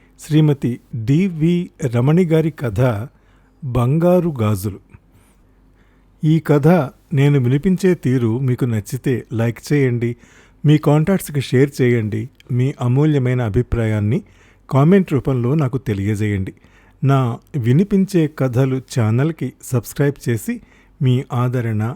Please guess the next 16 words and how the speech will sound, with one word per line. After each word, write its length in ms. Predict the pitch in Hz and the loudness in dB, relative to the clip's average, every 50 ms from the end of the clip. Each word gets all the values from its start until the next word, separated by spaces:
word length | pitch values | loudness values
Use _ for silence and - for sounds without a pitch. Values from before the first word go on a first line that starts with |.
| - - | -8 -6
అభిమానం, 600 | 127 120 113 98 135 131 123 120 113 107 101 101 104 | -4 -4 0 2 2 2 2 2 0 -2 -4 -4 -6
ప్రోత్సాహం 680 | 104 - 127 127 123 - - - 123 104 95 110 113 107 - _ _ _ _ _ _ _ _ - | -6 -2 -2 -2 -2 -2 -4 -6 -6 -4 -4 -4 -4 -6 -8 _ _ _ _ _ _ _ _ -2
అందిస్తూనే 640 | 135 123 131 139 180 165 - - 170 151 151 147 139 | 0 2 2 2 0 -2 -2 -4 -2 -2 0 -2 -2
ఉండాలని 640 | 113 113 113 110 120 120 113 110 113 113 113 110 - _ - | -2 -4 -4 -4 -4 -4 -4 -4 -4 -4 -6 -8 -10 _ -6
మనవి 280 | 120 104 104 107 107 113 - - | -4 -2 -2 -2 -2 -4 -4 -6
చేస్తూ 280 | 120 - - - 220 277 269 - _ _ _ _ _ _ _ _ _ _ - | -6 -6 -6 -8 -8 -8 -10 -16 _ _ _ _ _ _ _ _ _ _ -6
కథ 220 | 135 127 117 - 127 123 117 - - _ _ _ _ - - _ _ _ _ _ - | -4 -4 -2 -2 -2 -2 -4 -6 -12 _ _ _ _ -20 -20 _ _ _ _ _ -6
మొదలు 280 | 139 123 110 117 113 110 | -4 -2 -2 -2 -2 -4
పెడతాను. 460 | - 110 101 107 - 120 110 107 - - _ _ _ _ _ _ _ _ _ _ _ _ _ _ _ _ _ _ _ _ _ _ _ _ _ _ _ _ _ _ _ _ _ _ _ _ - - - | -4 -6 -8 -8 -10 -10 -10 -10 -12 -14 _ _ _ _ _ _ _ _ _ _ _ _ _ _ _ _ _ _ _ _ _ _ _ _ _ _ _ _ _ _ _ _ _ _ _ _ -20 -8 -6
"ఏమిటండి, 960 | 135 117 110 113 131 160 185 - 214 214 208 180 151 131 135 165 214 240 240 - _ _ _ _ _ _ _ _ - | -2 0 0 2 2 2 2 2 4 4 4 4 4 4 4 2 0 -2 -4 -10 _ _ _ _ _ _ _ _ -6
నిజమేనా?" 760 | 123 117 113 98 107 143 185 240 262 233 190 156 151 247 285 - _ _ _ _ _ _ _ _ _ _ _ _ _ _ - | -4 -4 -2 0 2 2 2 2 2 2 0 0 0 -2 -4 -8 _ _ _ _ _ _ _ _ _ _ _ _ _ _ -4
నమ్మశక్యం 720 | 123 110 107 104 107 123 151 160 - 196 - - - 208 196 | -2 -2 0 0 0 0 0 0 -2 -4 -4 -2 -2 -2 0
కానట్టు 460 | - 190 175 165 160 170 151 - 165 | 0 0 -2 0 -2 -2 -2 -2 -2
అడిగింది 500 | 139 131 127 120 127 123 113 104 117 143 | -2 -2 -2 -2 -2 -2 -2 -2 -4 -4
జానకి. 440 | 123 117 113 107 104 113 - - - - _ _ _ _ _ _ _ _ _ _ _ _ _ _ _ _ _ _ _ _ _ - | -2 -4 -4 -4 -4 -6 -8 -12 -16 -18 _ _ _ _ _ _ _ _ _ _ _ _ _ _ _ _ _ _ _ _ _ -10
"అవును, 720 | 135 120 107 104 101 107 120 131 147 160 165 160 156 143 | -8 -8 -6 -6 -4 -2 -2 0 0 0 -2 -2 -4 -6